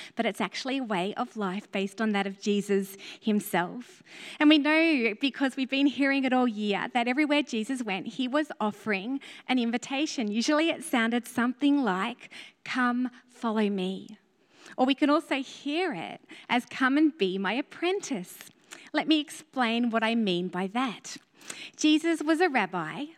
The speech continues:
which in Hebrew means teacher, and therefore it would have been understood in that culture that he had apprentices.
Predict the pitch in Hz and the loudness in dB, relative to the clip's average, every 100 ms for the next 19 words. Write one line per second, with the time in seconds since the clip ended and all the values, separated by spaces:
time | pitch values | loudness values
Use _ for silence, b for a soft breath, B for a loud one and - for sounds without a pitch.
0 | _ 269 - 254 247 226 254 247 202 220 | _ -8 -4 0 0 0 0 0 2 2
1 | 220 220 B B - 220 214 202 202 202 | 4 0 B B -4 2 4 4 0 -4
2 | - - 127 - 220 262 330 - B B | -12 -10 -10 -4 -4 -2 -6 -10 B B
3 | - 247 240 254 - 240 208 240 247 262 | 0 2 4 2 2 0 2 0 2 2
4 | 254 247 254 - - 190 180 196 196 214 | 0 -2 -4 -6 -2 0 0 -2 -2 -2
5 | - - 185 - 220 208 190 190 185 180 | -4 -6 -10 -6 -6 -4 -4 -4 -6 -8
6 | - 247 247 202 170 123 226 - | -2 0 0 -4 -10 -12 -14 -18